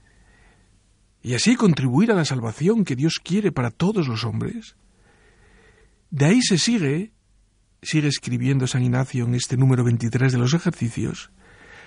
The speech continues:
que el hombre tanto ha de usar de las demás cosas del mundo cuanto le ayuden para su fin.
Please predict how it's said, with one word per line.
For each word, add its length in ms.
que 260
el 140
hombre 520
tanto 720
ha 200
de 160
usar 600
de 120
las 180
demás 400
cosas 680
del 240
mundo 540
cuanto 720
le 180
ayuden 600
para 240
su 140
fin. 280